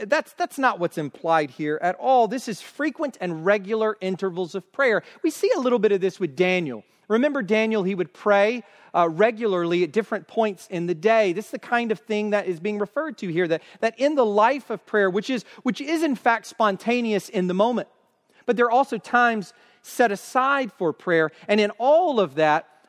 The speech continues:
Paul is, as he says here, "without ceasing and always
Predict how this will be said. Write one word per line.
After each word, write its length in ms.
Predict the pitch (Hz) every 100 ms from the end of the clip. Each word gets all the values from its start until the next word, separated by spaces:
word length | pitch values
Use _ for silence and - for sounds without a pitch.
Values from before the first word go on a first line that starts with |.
| _
Paul 400 | - 247 247 247
is, 400 | 214 208 196 - -
as 300 | 190 202 -
he 140 | 202
says 340 | - 190 170 -
here, 300 | 147 139 208 _ _ _ _ _ _ _ _ _ _ _ _ _ _ _ _
"without 300 | 151 175 233
ceasing 460 | - 202 175 214 220 _ _ _ _ _ _ _ -
and 160 | 156 -
always 760 | 185 214 165 127 117 170 -